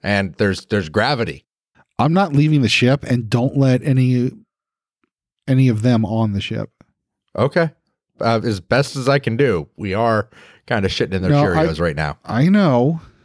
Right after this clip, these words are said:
Speaker 2: but I don't want them to see me.
Speaker 1: Okay. I will do, I will work remote for you outside the ship.
Speaker 2: Wait, wait, wait, wait.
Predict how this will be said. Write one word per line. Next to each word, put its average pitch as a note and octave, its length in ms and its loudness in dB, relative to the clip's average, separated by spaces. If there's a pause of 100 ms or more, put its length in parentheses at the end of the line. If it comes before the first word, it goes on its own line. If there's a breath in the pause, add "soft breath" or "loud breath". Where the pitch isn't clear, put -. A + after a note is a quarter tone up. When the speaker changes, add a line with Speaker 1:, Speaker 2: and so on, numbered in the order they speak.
(100)
Speaker 2:
but A2+ 340 0
I A2+ 180 -2 (340)
don't C3+ 320 -2
want B2 180 0
them A2+ 200 -2
to G#2 60 -4
see D3 200 -2
me. D#2 260 -10 (240)
Speaker 1:
Okay. B2 320 0 (1080)
I F#2 140 -4
will G2+ 220 -2
do, A#2+ 600 -2 (340 soft breath)
I F3 80 2
will C#3+ 220 2
work C#3 260 0
remote B2 340 0
for - 140 -10
you D#2 180 -6
outside G2 360 -4
the F2 80 -4
ship. - 280 -8
Speaker 2:
Wait, C#3+ 280 2 (100)
wait, A#2+ 260 -4
wait, A#2+ 140 -8
wait. F#2+ 360 -8